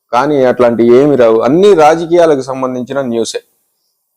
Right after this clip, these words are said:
అయితే ఇవాళ అదే అయిపోయింది, ఎలక్షన్లు కూడా దగ్గర పడినాయి కాబట్టి సరే, ఓకే, వదిలేసేయండి. ఆ, అసలు ఇవాళ రాజకీయ విమర్శలు చూస్తే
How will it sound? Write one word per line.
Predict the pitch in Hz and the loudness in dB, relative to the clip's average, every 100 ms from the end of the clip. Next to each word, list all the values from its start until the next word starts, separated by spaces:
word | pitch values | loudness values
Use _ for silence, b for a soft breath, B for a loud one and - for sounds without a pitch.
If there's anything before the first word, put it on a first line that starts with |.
| - | -4
అయితే | 139 185 208 151 135 147 | 0 2 2 2 0 0
ఇవాళ | - 151 170 156 | 0 2 4 4
అదే | 147 180 190 180 | 2 2 4 4
అయిపోయింది, | 170 156 165 165 170 | 2 2 0 2 2
ఎలక్షన్లు | 156 151 165 160 | 2 -2 -2 0
కూడా | 147 | 0
దగ్గర | 143 143 | 0 -2
పడినాయి | 143 143 139 135 | -2 -2 -2 -2
కాబట్టి | 135 143 190 196 | -2 -4 -6 -4
సరే, | 147 139 - 117 | -4 -4 -6 -4
ఓకే, | 117 - 127 | -4 -2 -2
వదిలేసేయండి. | 117 123 131 123 107 220 - _ _ _ _ _ - | 0 -2 -4 -4 -6 -10 -14 _ _ _ _ _ -4
ఆ, | 156 147 147 147 147 - - _ _ _ _ _ _ _ _ _ - | 0 4 4 2 0 -6 -18 _ _ _ _ _ _ _ _ _ -6
అసలు | 151 165 | 0 2
ఇవాళ | 160 151 165 165 165 165 165 151 | 4 4 4 4 4 4 4 4
రాజకీయ | 156 175 175 196 | 4 2 0 2
విమర్శలు | 185 165 170 160 175 151 | 2 2 2 0 0 0
చూస్తే | 143 143 143 127 135 | -2 -2 0 2 0